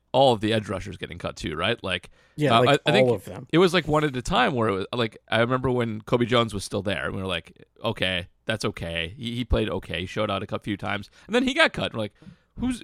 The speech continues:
Speaker 1: who's left?" Like, <laughs> who, if one of the two big guys goes down, what happens to this team at that point? Um, it's an area where you do need some depth, and, uh, I assume they'll be active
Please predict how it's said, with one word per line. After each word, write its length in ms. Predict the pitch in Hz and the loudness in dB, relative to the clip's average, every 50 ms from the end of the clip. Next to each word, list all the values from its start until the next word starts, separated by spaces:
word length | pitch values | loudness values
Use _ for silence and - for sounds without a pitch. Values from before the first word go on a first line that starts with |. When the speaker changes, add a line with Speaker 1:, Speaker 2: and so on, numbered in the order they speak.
| - | -2
Speaker 1:
who's 240 | - - 202 175 - | 0 0 0 0 0
left?" 460 | 131 - 294 339 - - - - - _ | 2 2 4 4 4 0 -2 -10 -14 _
Like, 300 | - 143 143 - - - - - - - | 2 2 2 2 0 -8 -20 -20 4 6
<laughs> 1000 | 233 226 - 226 214 - 233 226 - - 220 - _ - - - - - - _ | 6 8 10 8 8 8 8 6 6 4 2 0 _ -6 -20 -20 -20 -20 -18 _
who, 240 | - 196 175 170 165 - | -4 -2 0 0 0 2
if 260 | 165 165 165 - - - _ | 2 2 2 0 -4 -18 _
one 200 | - 131 151 170 | -8 -4 -2 0
of 60 | 175 | 0
the 80 | 147 147 | 0 -2
two 140 | - - 165 | -2 -2 -2
big 180 | 139 170 180 190 | 0 0 0 2
guys 180 | 180 170 - | 2 0 2
goes 180 | - 156 127 113 | 0 -2 -2 -2
down, 240 | - 180 294 254 151 | -2 -2 -2 -2 -2
what 120 | 165 175 165 | -2 2 4
happens 360 | 175 190 208 - 180 143 - | 4 4 4 2 -2 -8 -10
to 100 | - - 87 | -10 -10 -10
this 140 | 92 - | -10 -12
team 240 | - - 110 - 90 | -12 -12 -12 -10 -10
at 60 | 87 | -10
that 180 | - 90 90 95 | -10 -12 -10 -10
point? 380 | - 98 101 95 85 90 - 90 | -8 -8 -8 -8 -10 -12 -10 -8
Um, 260 | 92 92 90 87 87 - _ _ _ _ _ _ _ _ _ _ _ _ _ _ - | -6 -6 -6 -6 -8 -12 _ _ _ _ _ _ _ _ _ _ _ _ _ _ -18
it's 120 | - - 147 | -12 -8 -4
an 80 | 127 | 0
area 220 | 139 175 208 196 180 | 4 4 6 6 6
where 80 | 175 170 | 4 4
you 100 | 160 135 | 2 2
do 160 | 113 151 151 | 0 -2 -4
need 240 | 127 127 139 147 - | -2 -4 -4 -4 -6
some 160 | - 90 90 | -8 -6 -4
depth, 300 | 135 139 131 - - - | -2 -2 -2 -4 -6 -10
and, 180 | 87 82 78 - _ _ _ _ _ _ _ | -14 -14 -14 -18 _ _ _ _ _ _ _
uh, 160 | - 110 110 - | 0 0 2 2
I 80 | - 120 | 2 0
assume 280 | 120 110 - 165 151 135 | -2 -2 -2 -4 -4 -2
they'll 100 | 127 110 | -4 -4
be 160 | 110 101 73 | -4 -4 -4
active 540 | 71 92 - - 120 113 107 92 - - | -6 -6 -4 -2 -2 -2 -2 -4 -6 -12